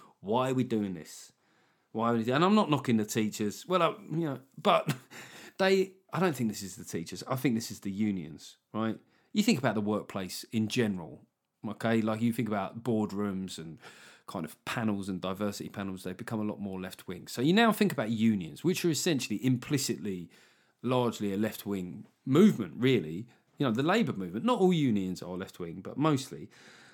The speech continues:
And then you think about, so if you get to the higher echelons of those unions, what are they really interested in day out, day in, day out? Are they interested in teacher welfare? Well, you'd think that if they were, they might have intervened more squarely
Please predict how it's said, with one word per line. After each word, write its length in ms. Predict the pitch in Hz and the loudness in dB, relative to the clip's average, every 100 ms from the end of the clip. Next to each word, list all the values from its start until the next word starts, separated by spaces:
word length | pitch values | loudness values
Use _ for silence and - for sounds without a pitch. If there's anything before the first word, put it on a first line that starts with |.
| _ _ | _ _
And 80 | 156 | 2
then 80 | 220 | 4
you 40 | |
think 180 | 220 208 | 6 4
about, 180 | 156 139 | 2 2
so 100 | 165 | 0
if 80 | 160 | 2
you 80 | 220 | 2
get 140 | 226 | 2
to 100 | 175 | 0
the 60 | 151 | -2
higher 340 | - 151 139 | -2 0 0
echelons 420 | 131 - 107 95 | -2 -4 -4 -6
of 140 | 87 - | -10 -8
those 300 | 104 107 98 | -4 -2 -2
unions, 480 | 104 95 85 85 | -2 -2 -6 -6
what 260 | 131 175 226 | 0 2 4
are 60 | 170 | 4
they 240 | 156 139 | 4 2
really 420 | 120 131 120 113 | 4 4 4 4
interested 500 | 113 104 95 - 95 | 4 2 -6 -8 -8
in 200 | 90 90 | -8 -10
day 280 | 87 104 98 | -6 -6 -4
out, 320 | 92 92 - | -6 -10 -6
day 240 | 139 131 117 | 0 2 2
in, 120 | 104 | 2
day 220 | 98 92 | -2 -6
out? 160 | 90 - _ - - - | -8 -12 _ -20 -20 -4
Are 100 | 123 | 2
they 180 | 143 165 | 8 8
interested 380 | 165 175 185 | 8 4 4
in 100 | 175 | 2
teacher 320 | 175 196 165 180 | 4 2 4 4
welfare? 520 | 196 202 - 269 247 - - | 4 2 2 0 -2 -10 -2
Well, 120 | 127 | 2
you'd 160 | 120 117 | 4 4
think 180 | 170 147 | 2 2
that 60 | |
if 120 | 131 127 | 0 2
they 120 | 120 | 2
were, 360 | 123 165 123 | 4 6 6
they 100 | 127 | 4
might 180 | 120 123 | 4 4
have 100 | 117 | 2
intervened 420 | 123 123 113 127 117 | 0 0 -2 2 4
more 160 | 117 | 4
squarely 640 | 117 - 135 127 120 110 | 2 0 2 4 4 2